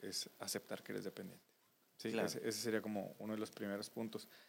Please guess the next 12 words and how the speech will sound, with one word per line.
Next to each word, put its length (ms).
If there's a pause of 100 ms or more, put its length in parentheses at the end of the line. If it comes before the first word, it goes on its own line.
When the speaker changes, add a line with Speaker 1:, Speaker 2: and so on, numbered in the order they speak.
(280)
Speaker 1:
Este, 640
que 120
es 140
el 80
resultado 600
de 80
lo 160
que 120
viviste, 640 (480)
¿sí? 240 (160)
Pero 160
modificado, 560